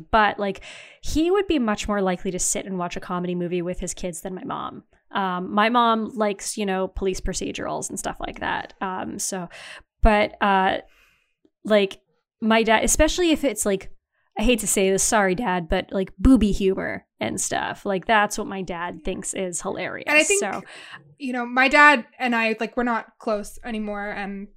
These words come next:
Speaker 2: we
Speaker 1: Mm-hmm.
Speaker 2: weren't through my, most of my adolescence, but, like, for a long time, like, movies and seeing movies together was, like, a thing that we did. And that
Speaker 1: Mm-hmm.
Speaker 2: was, like, that's where a lot of this came in. And this is, like,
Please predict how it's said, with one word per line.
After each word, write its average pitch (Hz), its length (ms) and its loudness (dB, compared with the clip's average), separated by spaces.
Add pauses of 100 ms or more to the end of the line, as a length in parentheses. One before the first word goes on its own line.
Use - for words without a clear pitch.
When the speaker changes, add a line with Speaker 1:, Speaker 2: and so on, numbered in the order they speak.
(120)
Speaker 2:
we 208 200 -8 (220)
Speaker 1:
Mm-hmm. 220 60 -10
Speaker 2:
weren't 220 300 -2 (240)
through 196 300 -6 (100)
my, 220 140 -4
most 226 240 -2
of 220 60 -6
my 226 100 0
adolescence, 220 580 -4
but, 226 140 -8
like, 233 140 0
for - 100 4
a 285 80 8
long 320 180 8
time, 285 200 4
like, 233 180 0 (300)
movies 254 480 4
and 247 180 0
seeing 240 260 0
movies 226 280 -4
together 226 240 0
was, 220 100 -2
like, 233 100 -4
a 247 40 -4
thing 226 340 -2
that 214 160 -8
we 220 120 -14
did. 208 380 -10 (300)
And 247 180 4
that 233 100 8
Speaker 1:
Mm-hmm. 220 80 0
Speaker 2:
was, 226 260 -4
like, 214 260 -2
that's 220 320 -2
where 214 380 0
a 226 60 -4
lot 214 220 -2
of 196 100 -10
this 214 260 -10
came 220 200 -4
in. 214 140 -4
And 214 160 -6
this 214 160 -10
is, 214 160 -12
like, 214 300 -6